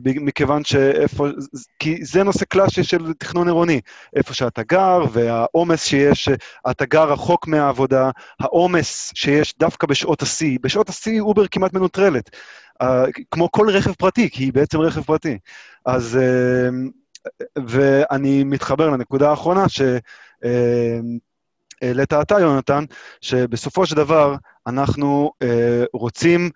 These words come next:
אה, לתת, אה, אנחנו רוצים לסיים את העשורים האחרונים שהיו עשורים של רכב פרטי, ואנחנו רוצים לנווט את זה,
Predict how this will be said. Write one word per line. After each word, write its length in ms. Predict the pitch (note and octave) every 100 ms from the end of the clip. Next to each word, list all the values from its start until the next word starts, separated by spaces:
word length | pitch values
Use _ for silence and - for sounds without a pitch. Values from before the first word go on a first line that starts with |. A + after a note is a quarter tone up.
| - _ _ _ _ _
אה, 160 | C3 B2+
לתת, 460 | B2+ B2+ - D#3+ -
אה, 280 | D#3+ C#3 C#3 -
אנחנו 320 | C3 C3+ C#3+
רוצים 340 | C3+ C3+ F3+ F3
לסיים 520 | D#3 D#3 D3 F3+ F#3+
את 160 | E3
העשורים 960 | C#3+ C3 C3 B2+ C3 - - D3+ C#3 F3
האחרונים 440 | D#3 G#2 C3 E3 G3
שהיו 260 | C#3 C3+
עשורים 400 | C3 - C3 F#3+
של 280 | F#3 D3 C#3+ A#2+
רכב 200 | B2+ -
פרטי, 340 | - A#2+ - A2+
ואנחנו 260 | A#2+ A#2 B2
רוצים 300 | B2+ E3+ F#3 - -
לנווט 580 | B2 C3+ C3+ A#2 C#3+ F#3
את 80 | D#3
זה, 160 | D3